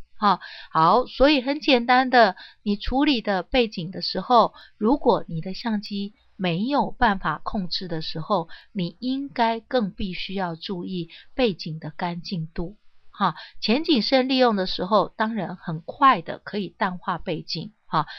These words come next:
但是也必须要注意，前景深我用了不是一无万例啊，哈，一本万利啊，而是呢，如果你背景一样是那个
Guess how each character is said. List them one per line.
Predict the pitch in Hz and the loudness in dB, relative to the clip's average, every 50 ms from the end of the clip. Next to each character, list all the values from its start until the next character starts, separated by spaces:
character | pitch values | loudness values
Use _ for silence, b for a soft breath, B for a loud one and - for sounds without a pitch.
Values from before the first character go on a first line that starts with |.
| B B - | B B 2
但 | 269 247 226 214 | 4 4 4 2
是 | - - 240 185 b b b b b - - | 0 -4 -4 -6 b b b b b -14 -6
也 | - 196 180 156 - 175 - - | -2 0 0 0 -2 -4 -6 -2
必 | - 285 254 226 | 0 0 2 2
须 | - - - 196 | 0 -4 -4 -2
要 | 208 220 190 175 170 | -2 0 0 -2 -2
注 | 165 - 220 185 175 | -4 -4 -4 -4 -4
意， | 190 190 208 190 175 B B B B B - | -4 -4 -4 -6 -6 B B B B B -6
前 | - - 240 294 320 | -2 -2 0 0 0
景 | 330 277 233 | 0 0 2
深 | 202 269 269 277 277 | 4 4 4 4 4
我 | 254 196 175 | 4 2 4
用 | 226 285 262 220 202 | 4 4 4 4 2
了 | 185 170 165 | 0 -2 -4
不 | - - 196 196 | -4 -6 -8 -8
是 | - - 240 214 | -6 -6 -6 -6
一 | - - 233 233 226 | -6 -6 -6 -6 -6
无 | 196 170 170 175 196 | -6 -6 -6 -2 0
万 | 208 202 180 175 190 | 0 0 0 0 -2
例 | 214 202 170 | -2 -4 -4
啊， | - 160 165 - | -6 -10 -8 -2
哈， | - 190 185 170 143 b b b b | 2 4 6 6 4 b b b b
一 | - | -10
本 | 233 214 - 175 151 170 | -4 -2 0 0 0 2
万 | 202 220 208 190 190 | 4 4 4 4 4
利 | 214 233 208 185 | 2 2 2 2
啊， | 160 - - B B B B B B | 2 0 0 B B B B B B
而 | - 175 170 165 160 185 226 | 2 2 4 4 2 0 -2
是 | 220 - - - 320 285 | -2 -2 -2 0 0 0
呢， | 254 233 226 220 220 214 B B B | 2 2 2 2 0 -2 B B B
如 | - 202 190 208 254 294 | -2 2 4 4 4 4
果 | - - 233 202 | 4 4 4 4
你 | 180 165 156 | 4 0 -6
背 | - - 277 262 247 208 | -4 0 2 2 2 2
景 | 165 - 196 170 160 - - | -2 -4 -6 -6 -6 -6 -8
一 | 214 190 202 | -6 -4 -2
样 | 240 262 262 240 233 | 0 0 0 -2 -2
是 | 233 - - 262 240 | -4 -4 -4 -4 -4
那 | 240 254 240 233 220 | -2 -2 -2 -4 -2
个 | 220 208 196 196 | -2 -2 -2 -4